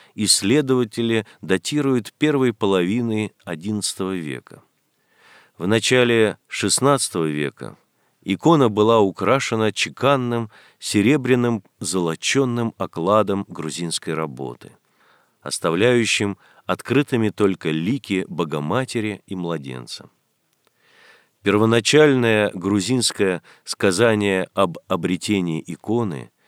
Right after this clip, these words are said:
и его греческий перевод утрачены. Сохранившееся сказание не старше шестнадцатого века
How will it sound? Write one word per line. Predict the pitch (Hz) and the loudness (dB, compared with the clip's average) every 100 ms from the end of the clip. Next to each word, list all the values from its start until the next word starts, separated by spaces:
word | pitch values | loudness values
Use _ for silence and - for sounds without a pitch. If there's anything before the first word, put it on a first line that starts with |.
| _ _ _ | _ _ _
и | 90 | 0
его | 98 107 110 104 | 2 4 2 2
греческий | 90 92 107 - 87 - 82 | -2 0 0 0 -6 -6 -6
перевод | - 80 87 117 117 - _ | -4 -2 0 -2 -4 -12 _
утрачены. | 104 85 71 62 - 50 - _ _ _ _ _ _ _ - _ _ _ | -12 -8 -8 -8 -10 -12 -20 _ _ _ _ _ _ _ -20 _ _ _
Сохранившееся | - 104 113 139 175 - 127 113 - 95 | -4 0 4 4 4 2 2 2 0 0
сказание | - - 87 123 147 135 120 113 _ _ _ - | 0 0 2 2 2 0 -2 -4 _ _ _ -4
не | 104 | -2
старше | 107 - 147 - 131 107 | 0 2 2 2 -2 -2
шестнадцатого | - 95 107 113 107 - 92 80 | -6 -6 -2 -2 -2 -6 -6 -4
века | 65 65 55 - | -6 -10 -12 -18